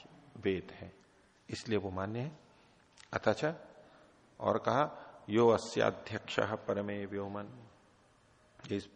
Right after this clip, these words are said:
जो इस सब का अध्यक्ष है, इस सारे संसार का स्वामी है परमात्मा। तो अस्य जगतः सर्जनम ततो अव्यक्तात् तुच्छ रूपाद अभवत,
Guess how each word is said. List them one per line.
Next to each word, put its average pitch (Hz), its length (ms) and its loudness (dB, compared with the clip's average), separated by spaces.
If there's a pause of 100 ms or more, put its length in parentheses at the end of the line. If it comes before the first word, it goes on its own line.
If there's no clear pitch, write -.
(220)
जो 120 340 0
इस - 280 -6
सब 92 160 4
का - 500 -6 (420)
अध्यक्ष - 480 -2
है, 98 320 -8
इस 104 140 -10
सारे 101 200 -2
संसार 95 460 -6
का 151 380 -10
स्वामी 101 360 -8
है 117 200 -14 (480)
परमात्मा। 98 520 -6 (680)
तो - 80 -6
अस्य - 420 6
जगतः 117 580 4
सर्जनम 98 720 0 (480)
ततो 151 260 4
अव्यक्तात् 113 800 0 (880)
तुच्छ - 300 -2
रूपाद 117 540 2
अभवत, 90 560 -6